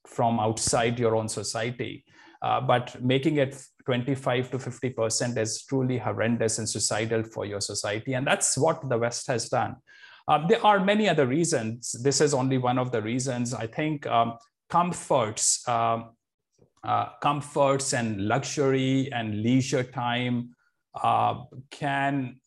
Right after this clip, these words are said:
uh, be bad, negative for the, for the culture of the society, uh, uh, because it, it can make you dull. It can make you,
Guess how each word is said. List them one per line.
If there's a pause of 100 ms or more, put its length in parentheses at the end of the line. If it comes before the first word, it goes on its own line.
(120)
uh, (540)
be
bad,
negative
for
the, (1400)
for
the
culture
of
the
society, (280)
uh, (840)
uh, (520)
because
it, (260)
it
can
make
you
dull.
It
can
make
you,